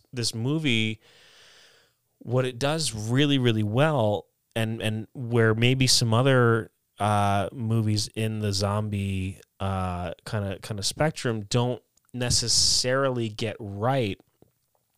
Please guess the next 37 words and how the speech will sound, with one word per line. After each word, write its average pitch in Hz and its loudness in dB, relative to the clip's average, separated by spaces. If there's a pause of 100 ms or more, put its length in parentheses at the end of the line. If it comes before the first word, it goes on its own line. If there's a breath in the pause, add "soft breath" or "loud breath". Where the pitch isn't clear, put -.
(100)
or 123 -4
I, 104 -4
I 127 -8
shouldn't 175 -4
say 143 -2
get 95 -2
right, 90 -2
'cause 110 -4
that's, 120 -4
that's, - -2 (320)
they're 120 0
telling 139 -2
their 95 0
story. 95 -2 (400 soft breath)
W-, 135 -4
one 139 -4 (100)
area 123 0
where 113 2
other 110 0
zombie 104 -2
movies 101 -4
don't 104 -4
ne-, 113 -4
necessarily 110 -2
venture 101 -4
into 110 -4
that 90 -6
this 95 0
had 87 -6
the, 82 -6 (260)
uh, 76 -6
the 95 -4
audacity 85 -6
to 80 -10
do, 95 -2 (580 soft breath)
uh, 92 2 (140)
was 110 2